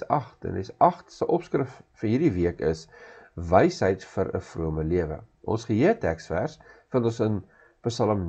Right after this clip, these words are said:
negentig vers twaalf. Dit s-, lees: "Leer ons om ons dae so te tel dat ons 'n wyse hart mag bekom." Dis Psalm negentig vers twaalf. "Leer ons om ons dae so te tel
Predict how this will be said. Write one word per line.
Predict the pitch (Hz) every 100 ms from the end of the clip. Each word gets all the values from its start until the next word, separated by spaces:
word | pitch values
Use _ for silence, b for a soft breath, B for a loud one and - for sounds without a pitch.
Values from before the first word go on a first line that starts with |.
| 82
negentig | 92 - 87 85
vers | - 76 82 -
twaalf. | 110 104 82 - _ b b b -
Dit | 82
s-, | - -
lees: | 95 101 92 - - B B B
"Leer | 82 87 110 175 -
ons | 110 101 107 117 - 95
om |
ons | 90 87
dae | 90 85
so | - 135 160
te | 143
tel | 123 135 95 80
dat | 82 80 -
ons | - 117 110 -
'n | 80
wyse | 76 95 -
hart | 113 80 80 -
mag | 80 78 -
bekom." | - - 82 - - b b b b -
Dis | 92
Psalm | 95 - 92 92 85
negentig | 87 90 82 82
vers | 76 76 -
twaalf. | - 123 131 - b b b
"Leer | - 87 107 160 160
ons | 110 107 160 - - _ _ _ b b b b b _
om | 113 110 -
ons | 104 92
dae | 87 101 117 151 -
so | - - 160
te | 170 131
tel | - 85 73